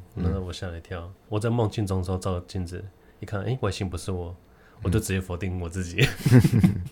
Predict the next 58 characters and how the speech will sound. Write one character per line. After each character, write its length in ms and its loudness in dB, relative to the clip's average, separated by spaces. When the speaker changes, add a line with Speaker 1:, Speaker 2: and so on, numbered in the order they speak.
Speaker 2:
<laughs> 280 -10
我 100 -6
还 200 2
好， 100 0
这 80 -2
不 60 -4
是 100 -2
我 140 -2
做 160 0
的。 80 6
Speaker 1:
<laughs> 180 4
Speaker 2:
那 80 0
好 120 2
奇 180 -4
怪 180 -2
哦。 160 -8
Speaker 1:
怎 160 -2
样？ 160 -2
Speaker 2:
因 100 6
为 60 10
我 160 4
明 240 4
明 240 2
知 160 -2
道 140 4
当 200 0
下 200 0
的 80 -4
意 120 0
识 200 -6
是 140 -8
我 120 -6
自 160 -6
己， 300 -8
Speaker 1:
嗯。 360 0
Speaker 2:
可 100 0
是 120 2
我， 320 2
我 80 -2
的 100 0
外 180 2
表 380 -4
是 180 -6
什 140 -6
么？ 180 -8
那 80 -2
外 140 4
表 100 4
不 140 -4
是 140 -4
我， 240 -4
我 80 -6
就 120 -4
直 160 -6
接 80 -4
否 200 -4
定 160 -4
掉。 240 0